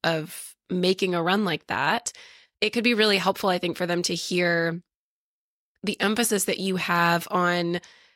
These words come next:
telling the truth and working for justice, not so confined by what seems practical or pragmatic. I think in, in people's various contexts in their churches and their communities, that would be, could, could be really helpful for them to think about the,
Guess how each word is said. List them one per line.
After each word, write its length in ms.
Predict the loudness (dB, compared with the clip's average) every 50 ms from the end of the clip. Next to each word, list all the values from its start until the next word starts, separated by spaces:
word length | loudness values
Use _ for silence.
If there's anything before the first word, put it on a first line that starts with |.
| _ _ _ _
telling 340 | -2 0 2 2 2 2 2
the 80 | 0 0
truth 760 | -2 0 2 2 2 2 2 2 0 0 -2 -6 -12 -18 -6 _
and 180 | -2 -2 0 0
working 360 | 2 0 2 2 0 -2 0
for 140 | -2 -2 -2
justice, 720 | 0 0 0 0 -2 -2 -2 -2 -2 -2 -2 -2 -2 -2 -4 -6 _ _ _ _ _ _
not 500 | -4 0 2 2 4 2 2 0 _ 0
so 580 | 0 2 4 4 4 4 4 4 4 2 2
confined 800 | 0 -2 -4 -4 -4 -2 -2 -2 0 0 0 2 0 0 -2 0 0
by 240 | 0 2 2 2 2
what 220 | 2 0 0 0
seems 360 | 0 0 2 0 0 -2 -4
practical 720 | -2 -2 -4 -4 -2 -4 -6 -6 -4 -4 -4 -2 -2 -2 -4
or 100 | -4 -4
pragmatic. 800 | -2 -4 -2 -2 -4 -6 -4 -2 -2 0 0 0 0 -2 -2 -4
I 80 | -2
think 200 | 0 -2 -2 0
in, 160 | -2 -2 -2 -2 -2
in 280 | 0 0 0 0 0 -4 -6 _
people's 320 | -6 0 0 0 0 0
various 440 | -2 -2 0 2 2 2 2 2 0
contexts 520 | 0 -2 -4 -2 -2 -2 -2 -2 -2 -2
in 60 | -2
their 100 | -4 -4
churches 320 | -4 -4 -4 -4 -4 -6 -4
and 80 | -4
their 80 | -6 -6
communities, 640 | -4 -4 -2 -2 -2 -2 -2 0 0 0 0 -2 -4 -8 -10 -18 -18 -20 -20 -20 -20 -20 _ _ _ -2
that 200 | 0 0 0 0
would 120 | 0 0
be, 100 | 0 0
could, 300 | 0 0 -2 -2 -4 -2
could 140 | -4 -2 0
be 80 | 0
really 160 | 0 0 -2 0
helpful 300 | 0 -2 0 0 -2 -2
for 160 | 0 -2 -2
them 300 | 0 -2 -2 -4 -6 -4
to 120 | -4 -4
think 260 | -2 -2 -2 0 0
about 440 | 0 0 0 0 2 0 -2 -4 _ -14
the, 280 | -4 -2 -2 -2 -2